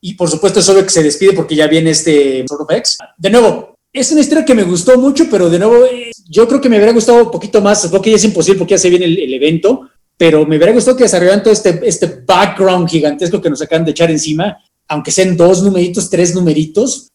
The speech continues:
porque aquí sí nos echaron un universo tipo Game of Thrones gigante en, en veinte páginas, este pasado que nunca habíamos visto de los mutantes, este museo-, pasado prehistórico de cuando Krakoa todavía era Araco, cuando estaba con la otra mitad junta, y los mutantes se fueron a otro universo,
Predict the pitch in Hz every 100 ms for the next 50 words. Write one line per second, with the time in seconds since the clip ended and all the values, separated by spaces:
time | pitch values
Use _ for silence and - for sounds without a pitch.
0 | _ 170 165 240 214 214 240 208 - 214
1 | 196 190 180 185 175 196 190 180 202 185
2 | 170 185 185 - 170 190 180 160 156 170
3 | 240 214 165 147 151 147 151 175 170 170
4 | - 214 294 - _ _ _ 214 170 214
5 | - - - 214 233 - - 165 175 214
6 | 220 208 214 208 208 - 170 147 147 139
7 | 170 208 196 185 160 202 196 - 185 190
8 | 175 143 170 185 202 165 147 139 139 -
9 | - 170 151 160 196 190 196 190 185 180
10 | 160 - 127 143 196 196 202 165 143 -
11 | 180 170 156 160 156 135 165 151 170 226
12 | 233 233 202 - - _ - 165 160 143
13 | 151 190 185 180 160 151 170 190 208 185
14 | 170 165 151 151 240 269 247 233 220 165